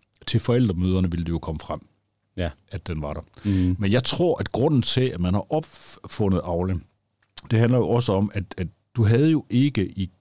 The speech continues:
Speaker 1: de dage, hvor vi gik i skole, der var der jo ikke et fuldt register over, hvor mange, hvornår du kom i skole, og hvornår du gik igen, og hvor mange sygedage du havde, og
Speaker 2: Nej.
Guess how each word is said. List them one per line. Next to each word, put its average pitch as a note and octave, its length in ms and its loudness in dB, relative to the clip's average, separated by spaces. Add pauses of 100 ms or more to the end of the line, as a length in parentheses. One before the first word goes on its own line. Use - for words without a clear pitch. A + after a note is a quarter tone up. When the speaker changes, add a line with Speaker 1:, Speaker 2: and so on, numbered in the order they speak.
(500)
Speaker 1:
de C3 100 2
dage, G#2 240 2
hvor G2+ 160 0
vi G2+ 140 -2
gik G2+ 180 -8
i D#2 40 -10
skole, E2+ 360 -4
der G#2 100 0
var A2+ 120 0
der A2 80 0
jo G#2+ 180 0
ikke A#2+ 340 0
et G2 200 -4
fuldt - 380 0
register - 580 -2
over, F2+ 260 0
hvor E2+ 160 -4
mange, F#2 480 0 (200)
hvornår F#2+ 300 2
du E2+ 80 -4
kom E2+ 180 -2
i D2+ 40 -2
skole, E2 360 -2
og D#2 40 -4
hvornår F2 260 -2
du D#2 360 -6 (120)
gik F#2+ 220 -2
igen, D#2+ 400 -4
og E2+ 120 -12
hvor E2 80 -6
mange F2 240 -2
sygedage G#2 580 0
du D#2 220 -8
havde, D2 420 -4
og D2 320 -8 (480)
Speaker 2:
Nej. F2 200 -6